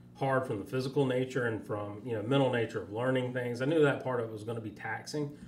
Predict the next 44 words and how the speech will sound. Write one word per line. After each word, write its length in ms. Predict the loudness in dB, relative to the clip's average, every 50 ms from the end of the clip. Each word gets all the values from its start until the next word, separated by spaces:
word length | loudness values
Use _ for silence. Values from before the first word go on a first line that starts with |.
| -14 -14 -16 -18 -20 -20 -6 -4
but 100 | -4 0
really 260 | 6 8 8 8 8
what 160 | 4 2 0
just 200 | -2 -6 -6 2
blew 140 | 6 6 8
my 120 | 8 6
mind 240 | 4 2 0 0 -2
was 120 | -2 -4 -4
the 60 | -6
amount 260 | -6 -6 -6 -6 -6
of 60 | -8
security 480 | -10 -12 -14 -12 -8 -6 -4 -2 -2 -4
that 140 | -4 -6 -8
we 160 | -10 -10 -10
were, 200 | -10 -10 -10 -12 -12 -16 -20 -20 -20 -20 -20 -20 -18 -8 -6
we 100 | -4 -2
were 140 | -2 -2 0
doing. 300 | 0 0 0 0 -6 -12 -16 -20 -20 -20 -20 -20 -16 -8
Um, 420 | -6 -4 -4 -4 -4 -6 -8 -10 -14 -16 -16 -16 -16 -16 -18 -18 -20 -20 -20 -20 -12 -4
one 180 | 0 2 2 2
of 60 | 2
the 60 | 0 -2 -4
f-, 360 | -10 -18 -18 -16 -16 -16 -8
one 160 | 0 4 4
of 60 | 4 4
my 80 | 4 2
first 340 | 2 4 6 6 6 4
memories 480 | 4 4 4 4 4 2 0 0 -2 -4
of 140 | -6 -8 -6
Air 180 | -6 -4 -4 -2
Force 300 | 0 2 2 2 2 0
Basic, 560 | 0 -2 -2 -2 -2 -4 -8 -8 -10 -10 -10
w-, 200 | -8 -8 -8 -8 -8
we 140 | -8 -8 -8
just 300 | -2 0 0 0 2 0
got 180 | -2 -2 -2 -2
there. 180 | -4 -4 -4
We 120 | -2 -2 0
were 160 | 0 0 0
Rainbow 480 | 0 0 0 0 0 0 0 0 0 0
Flight, 380 | 0 -2 -4 -4 -4 -6 -8 -12 -16 -20 -20 -20 -20 -20 -20 -18 -14
you 120 | -12 -12 -12
know, 80 | -12 -14 -14 -14
still, 520 | -14 -12 -2 0 0 0 0 -2 -6 -10